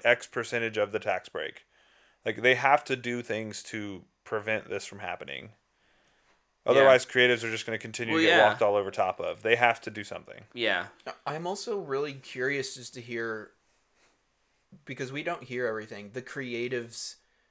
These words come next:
Speaker 3: in Hollywood, like, the big names, like,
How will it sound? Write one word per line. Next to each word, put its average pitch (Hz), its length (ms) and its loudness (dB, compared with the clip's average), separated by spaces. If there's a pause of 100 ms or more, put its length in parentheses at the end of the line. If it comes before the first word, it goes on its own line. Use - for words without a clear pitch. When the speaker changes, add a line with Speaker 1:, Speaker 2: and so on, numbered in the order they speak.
(320)
Speaker 3:
in 131 300 -6
Hollywood, 107 680 -4 (680)
like, 113 160 -12
the 110 80 -14
big 120 320 -4
names, 90 360 -12
like, 98 260 -8